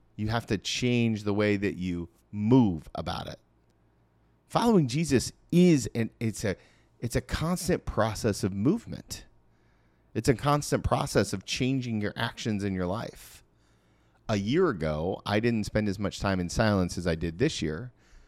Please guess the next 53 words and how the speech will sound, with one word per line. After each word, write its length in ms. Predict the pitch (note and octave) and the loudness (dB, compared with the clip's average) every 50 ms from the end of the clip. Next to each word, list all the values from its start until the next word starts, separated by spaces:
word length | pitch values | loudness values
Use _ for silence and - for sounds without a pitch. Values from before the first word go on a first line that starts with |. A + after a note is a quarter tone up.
| _ _ _ _ _ - | _ _ _ _ _ -4
I 80 | - G2+ | -2 0
didn't 200 | A2 A#2 A2 - | 2 2 0 -2
spend 200 | - A#2 G#2+ G2+ | -2 -4 -2 -2
as 100 | F#2 F#2+ | -2 -4
much 220 | G2 F2+ - - | -4 -6 -6 -4
time 240 | - G2 G2 F#2+ F#2+ | -4 -2 -2 0 0
on 80 | F#2 F#2 | 0 0
my 160 | F#2 F2 F2 | 0 0 0
knees, 640 | F2+ G2+ A#2 C3 C#3+ G#2 B1 G1+ - - - - - - | 0 2 2 2 2 0 -2 -4 -6 -10 -12 -12 -16 -8
physically 500 | - - C#3+ C3+ A2+ A2 - F2+ G2 G2 | -2 0 2 2 2 0 -4 -4 -2 2
<laughs> 40 | - | 2
on 100 | C3 A#2 | 4 4
my 140 | G#2 G2 G2 | 4 4 2
knees, 500 | G2 F#2+ E2+ E2 E2 F#2+ - - - - _ _ _ _ _ _ _ _ _ _ _ _ _ _ _ _ _ | 2 2 0 -2 -6 -8 -12 -16 -18 -20 _ _ _ _ _ _ _ _ _ _ _ _ _ _ _ _ _
right? 360 | - G2+ G#2+ B2 C3 - - - | 2 4 4 4 4 0 -4 -8
Trying 260 | - - A#2 A2 A2 | -2 0 0 2 2
to 100 | G#2 G#2 | 0 0
listen 360 | F#2+ G2 G#2+ A2+ - - G#2+ | 0 0 -2 -2 -2 -4 -4
to 80 | G2+ G2+ | -2 -2
the 80 | F#2 F#2+ | -2 -2
Holy 240 | A2+ A2 G2+ G2 | -2 -2 -4 -4
Spirit. 320 | - - - C#3 G#2+ F2 E2+ | -4 0 2 2 2 4 2
That's 180 | F#2+ F#2 - | 0 -2 -2
some 160 | - - A#2 A2 | -2 -4 -2 -2
of 60 | G2+ | 0
the 80 | G2+ | 0
ways 300 | G2 G2+ G2+ G2+ G2+ G2+ | 0 2 2 0 0 0
that 120 | - G2+ F#2+ | -2 -2 0
I've 180 | F#2+ F#2 F2 | 0 -2 -2
repented 540 | F2+ E2+ - - C#3 D3+ D#3+ - G2 D#2+ D#2+ | -2 -4 -4 -4 -4 -4 -2 -2 -4 -4 -4
from 140 | - - F2 | -2 0 2
my 120 | F2 F2 | 4 4
previous 440 | E2+ - - A2+ G#2 F#2+ F#2 E2+ D#2 | 2 4 4 4 4 4 4 2 0
sins. 560 | - - F#3 G#3+ - - - - - - - - _ _ _ _ _ _ _ _ _ _ _ _ _ _ _ _ _ _ _ _ _ _ _ _ _ _ _ - - - | 0 -2 -2 -2 -2 -4 -10 -12 -14 -16 -16 -20 _ _ _ _ _ _ _ _ _ _ _ _ _ _ _ _ _ _ _ _ _ _ _ _ _ _ _ -10 0 4
And 220 | A#2+ B2+ A#2+ G#2+ - - - _ _ _ _ _ _ _ _ _ _ _ _ _ _ - F#2+ | 6 6 6 4 2 -4 -18 _ _ _ _ _ _ _ _ _ _ _ _ _ _ -12 -8
so 180 | G2+ - C3+ | -2 0 0
I, 240 | B2 B2 - G#2+ B2 - | 0 2 0 -2 -4 -2
I 120 | - A#2+ A#2+ | 0 2 4
know 140 | C3+ C#3 | 4 4
it's 140 | B2+ A#2+ - | 4 2 0
tempting 460 | - - B2+ C#3 D3+ - A#2+ G#2 G2 | 0 2 2 2 2 2 0 0 0
to 80 | F2+ F#2 | 0 0
get 180 | F2 G#2+ - - | 0 -2 -2 -2
caught 240 | - - G#2+ G#2 | -2 0 2 4
up 200 | G#2+ A2 G#2 - | 4 2 2 2
in, 100 | F#2+ F2+ | 0 2
like, 260 | F#2 F2 F2 - - F#2+ | 2 0 0 -2 -2 -2
I 120 | G2+ G2+ | -2 0
have 200 | G2+ G#2+ G#2 - | 0 -2 -2 -4
to 80 | - F#2+ | -4 -4
be 140 | G2 F2+ | -4 -4
super 340 | - - - B2+ G#2+ - F#2 | -4 -2 -4 -2 0 0 -2
detailed 800 | E2 F2+ G2+ A2 A2+ - - G2+ E2 D#2 D#2 D#2+ F#2 A#2 C3 | -2 0 -2 -2 -2 -2 -2 -2 -2 -2 -4 -8 -12 -12 -14